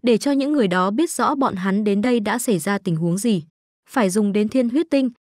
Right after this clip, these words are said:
không tiếc hy sinh tính mạng. Kế sách tuyệt vời của hắn lại lần nữa bị một hớp của Tiêu Thiên ăn mất,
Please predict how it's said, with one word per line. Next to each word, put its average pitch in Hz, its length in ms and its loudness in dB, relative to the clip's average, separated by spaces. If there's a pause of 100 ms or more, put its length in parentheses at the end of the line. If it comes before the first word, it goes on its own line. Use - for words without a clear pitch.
(100)
không 294 200 -2
tiếc 339 200 -2
hy 233 160 0
sinh 196 240 -2
tính 180 240 -2
mạng. 226 160 -2 (680)
Kế 254 140 4
sách 349 260 -4
tuyệt 233 160 0
vời 202 160 0
của 185 160 -2
hắn 185 240 0
lại 247 180 -2
lần 185 240 2
nữa 202 160 0
bị 254 140 -2
một 185 200 -2
hớp 285 220 0
của 196 140 0
Tiêu 220 220 0
Thiên 226 220 0
ăn 208 220 -2
mất, 269 180 0